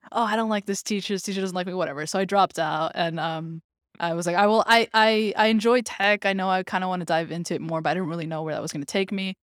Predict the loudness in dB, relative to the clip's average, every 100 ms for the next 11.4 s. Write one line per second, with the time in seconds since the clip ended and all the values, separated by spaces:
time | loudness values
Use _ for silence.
0 | _ _ _ -4 4 4 6 4 6 4
1 | 2 -2 0 0 2 0 2 -2 -2 -4
2 | -4 -6 -14 -4 2 4 6 4 0 _
3 | -6 -2 0 -2 0 0 0 -2 -4 -8
4 | -8 -6 -6 -4 -6 -4 -4 -2 -2 -4
5 | -8 -4 -2 -2 -2 0 0 -4 _ -6
6 | -4 -2 -4 -4 -4 -4 -4 -6 -6 -8
7 | -8 -10 -14 -16 -8 -6 -6 -4 -4 -6
8 | -6 -8 -4 -6 -4 -8 -8 -12 -20 -6
9 | 2 2 4 0 -2 -4 -6 -6 -6 -6
10 | -4 -2 -2 -6 -6 -4 -6 -6 -6 -4
11 | -4 -6 -6 -8